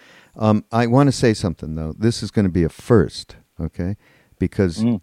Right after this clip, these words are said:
Speaker 1: you, I haven't mentioned this to you,
Speaker 2: Mm.
Speaker 1: but, uh,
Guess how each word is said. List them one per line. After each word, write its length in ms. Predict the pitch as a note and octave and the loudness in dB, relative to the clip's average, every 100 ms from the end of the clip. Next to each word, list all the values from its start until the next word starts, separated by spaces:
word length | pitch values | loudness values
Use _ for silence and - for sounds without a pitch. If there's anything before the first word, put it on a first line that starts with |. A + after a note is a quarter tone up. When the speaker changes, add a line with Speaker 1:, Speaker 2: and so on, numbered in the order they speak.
| - | -6
Speaker 1:
you, 580 | F#2 B2 B2 G#2 A#2+ - _ - | 2 4 4 2 -2 -10 _ -6
I 100 | F#2+ | -2
haven't 360 | F#2 A2 A2+ F#2+ | -2 -2 -4 -4
mentioned 420 | G2 F#2+ - D#2 | -4 -4 -2 -2
this 200 | C#2 - | -4 -6
to 120 | - C2+ | -8 -6
you, 240 | A#1+ E2+ _ _ _ _ _ _ - | -8 -12 _ _ _ _ _ _ -4
Speaker 2:
Mm. 140 | B2 | 0
Speaker 1:
but, 380 | A2+ F#2+ - - | 4 2 0 -2
uh, 260 | F#2 F2 | 0 0